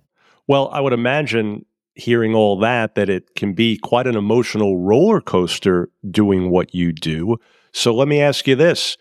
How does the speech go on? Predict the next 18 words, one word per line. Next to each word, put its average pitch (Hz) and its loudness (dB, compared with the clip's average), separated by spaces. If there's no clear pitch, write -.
What 110 2
about 127 -2
your 113 -4
free 127 -4
time 120 -2
outside 123 0
of 92 0
work? 87 -2
What 107 2
do 117 2
you 117 2
do 117 2
to - -2
unwind 117 0
and 98 0
enjoy 92 0
yourself 117 0
and 95 0